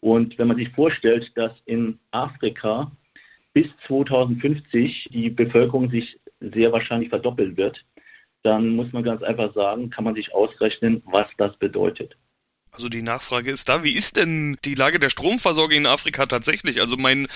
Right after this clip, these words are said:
Speaker 2: Eingangsstatement hat ja dieses Klischee wiedergegeben, dieses Bild vom Dieselgenerator, der überall für Strom sorgt. Ist das Vorurteil und Klischee? Wie sieht die Stromversorgung denn gängigerweise aus in Afrika?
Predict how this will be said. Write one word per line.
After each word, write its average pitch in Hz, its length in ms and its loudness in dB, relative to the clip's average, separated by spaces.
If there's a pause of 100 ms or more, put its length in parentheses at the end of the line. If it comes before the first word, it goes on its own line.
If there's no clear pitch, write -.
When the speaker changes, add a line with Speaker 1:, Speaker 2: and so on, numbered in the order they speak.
(180)
Speaker 2:
Eingangsstatement 160 920 2
hat 139 140 -2
ja 139 80 2
dieses 131 320 -6
Klischee 151 540 2
wiedergegeben, 151 640 0
dieses 131 260 -4
Bild 170 360 0
vom 143 320 -6 (360)
Dieselgenerator, 165 1160 4
der 151 160 2
überall 156 320 2
für 156 180 -4
Strom 135 400 -6
sorgt. 156 280 -2 (180)
Ist - 160 -4
das 202 140 0
Vorurteil 180 680 -2
und 160 160 -4
Klischee? 165 460 -2
Wie 120 60 -4
sieht 175 160 -4
die 208 80 2
Stromversorgung 147 680 -2
denn 135 180 0
gängigerweise 123 580 2
aus 117 200 -2
in 147 80 -6
Afrika? 123 380 -6